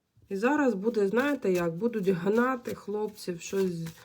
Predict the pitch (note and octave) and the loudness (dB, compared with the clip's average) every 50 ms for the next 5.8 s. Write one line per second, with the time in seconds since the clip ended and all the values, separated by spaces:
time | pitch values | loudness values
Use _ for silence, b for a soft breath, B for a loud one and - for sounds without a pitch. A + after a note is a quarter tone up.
0 | B B B B B B B B B - F#3 F3+ F3 F#3+ F#3+ G3 G3+ A3 A#3 B3 | B B B B B B B B B -6 -4 0 4 6 6 6 6 4 2 0
1 | A#3+ A#3 G#3 F3+ - - G3 G3+ G3 - - G3 F#3 - F3 F3 E3 E3 E3+ - | -2 -2 -4 -6 -4 -2 -4 -4 -4 -4 -8 -8 -8 -6 -6 -6 -6 -6 -8 -10
2 | - - D#3 E3 - - G#3 G3 A3+ A#3+ C4+ C#4+ C4+ - G#3+ G3+ F#3+ F#3 E3+ F#3 | -12 -12 -12 -12 -10 -10 -8 -4 -2 0 0 0 -2 -2 2 2 2 2 2 0
3 | G3 A3 A#3 A3+ - G3 F#3 - - - - - - - - - F#3 F3 G3+ G#3 | 0 0 0 -2 -2 -6 -6 -6 -10 -10 -10 -10 -10 -10 -12 -10 -8 -4 -4 -4
4 | G3 G3 - - F#3+ F#3+ G3+ G3+ F#3+ A3 A3+ A#3 - C#4 C#4+ C#4 - - G#3 G3 | -4 -4 -6 -8 -6 -4 -4 -4 -4 -4 -6 -4 -4 -6 -6 -4 -6 -4 -2 0
5 | F#3+ F#3+ F#3+ - - A#3 A3+ G#3 G3+ F#3+ F#3 - - - G3+ F#3+ | 0 -2 -2 0 2 2 4 4 4 2 0 -2 -2 -2 -2 -2